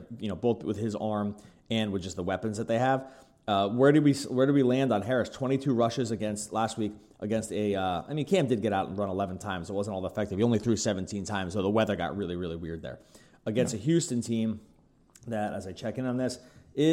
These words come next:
Speaker 1: is, I mean, they're twenty-eighth overall in D V O A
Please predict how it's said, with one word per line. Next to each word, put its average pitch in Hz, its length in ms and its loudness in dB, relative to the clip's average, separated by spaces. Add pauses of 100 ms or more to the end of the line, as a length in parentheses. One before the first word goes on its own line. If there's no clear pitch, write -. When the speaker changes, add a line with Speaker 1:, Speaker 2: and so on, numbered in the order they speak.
Speaker 1:
is, 170 1000 2
I 117 80 -2
mean, 113 120 0
they're 110 180 0 (160)
twenty-eighth 147 640 4
overall 120 400 6
in 110 100 2
D 120 120 4
V 113 180 4
O 107 100 4
A 104 240 2